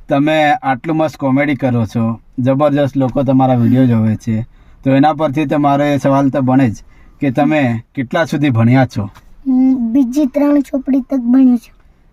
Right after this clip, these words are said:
Speaker 1: બે થી ત્રણ સુધી ભણ્યા છો,
Speaker 2: હમ.
Speaker 1: તો પણ આટલું જબરજસ્ત કોમેડી બને, જબરજસ્ત છે, ખૂબ સારું.
Speaker 2: હમ.
Speaker 1: તો નભુભાઈ,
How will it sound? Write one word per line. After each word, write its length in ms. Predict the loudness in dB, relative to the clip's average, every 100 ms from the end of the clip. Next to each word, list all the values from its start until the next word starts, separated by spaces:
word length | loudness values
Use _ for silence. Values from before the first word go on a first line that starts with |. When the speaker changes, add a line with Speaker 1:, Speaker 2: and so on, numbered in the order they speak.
| 0
Speaker 1:
બે 160 | 0
થી 160 | 2 0
ત્રણ 240 | 2 2
સુધી 260 | 4 2 2
ભણ્યા 300 | 4 2 2
છો, 100 | 0
Speaker 2:
હમ. 80 | 0
Speaker 1:
તો 180 | -2
પણ 160 | 0 0
આટલું 280 | 0 0 0
જબરજસ્ત 480 | 0 0 2 0 0
કોમેડી 420 | 0 2 2 2
બને, 340 | 2 0 -2 -4 _ -6
જબરજસ્ત 560 | -2 0 2 2 0 -4
છે, 40 |
ખૂબ 240 | -2 0 0
સારું. 380 | 0 0 -2 -6 -6 0
Speaker 2:
હમ. 180 | 0
Speaker 1:
તો 340 | 0 0 0 0
નભુભાઈ, 560 | -2 -2 -2 -2 -4